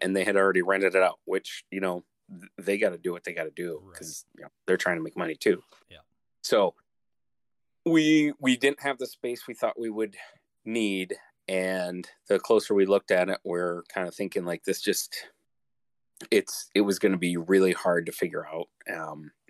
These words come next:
Speaker 1: so we talked with them, and they were just fine with, like, you know, shifting our reservation down the line, maybe for the winter meeting, and letting us go our own way. So that was very cool of them,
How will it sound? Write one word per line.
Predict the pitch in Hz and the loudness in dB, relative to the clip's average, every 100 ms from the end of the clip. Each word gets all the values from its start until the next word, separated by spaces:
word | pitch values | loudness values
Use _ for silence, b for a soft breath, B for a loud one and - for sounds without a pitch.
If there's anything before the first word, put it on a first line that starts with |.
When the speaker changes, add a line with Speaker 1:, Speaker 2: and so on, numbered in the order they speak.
| _ _ _ _ _ - | _ _ _ _ _ -6
Speaker 1:
so | - | 0
we | 135 143 | 2 2
talked | - - | -2 -4
with | 110 - | -4 -2
them, | 87 85 - B B B - | -4 -6 -12 B B B -4
and | 101 101 | 0 2
they | 104 | 4
were | 113 104 104 98 92 _ - | 4 2 2 -2 -6 _ -6
just | 104 - | -6 -6
fine | - 95 95 | -8 -6 -6
with, | 90 - | -12 -12
like, | 87 87 _ | -14 -14 _
you | 92 | -16
know, | 80 _ _ _ _ _ _ - - - - | -16 _ _ _ _ _ _ -20 -20 -20 -18
shifting | - - - 117 - 104 98 95 92 95 | -12 -6 0 0 0 -2 -2 -2 -4 -6
our | 92 90 87 | 0 4 4
reservation | 87 90 90 85 85 90 90 85 | 4 2 0 -2 -2 -4 -6 -10
down | 90 90 | -8 -6
the | 85 | -6
line, | 80 82 82 82 - | -6 -6 -8 -10 -4
maybe | 95 90 | -4 -2
for | - | -6
the | 85 | -6
winter | 82 87 | -4 -2
meeting, | 85 80 - 85 85 B B - _ _ _ _ - | -4 -6 -8 -10 -14 B B -20 _ _ _ _ -2
and | 101 87 | -2 2
letting | 90 87 87 | 2 2 0
us | 82 - - | -4 -8 -6
go | 98 | 2
our | 87 82 | 2 2
own | 85 | -2
way. | 82 76 - | -4 -6 -6
So | - | -4
that | 85 95 | 2 2
was | 101 92 | 2 0
very | 95 92 | 0 0
cool | - 101 90 | -2 -4 -2
of | 82 | -6
them, | 85 85 | -8 -10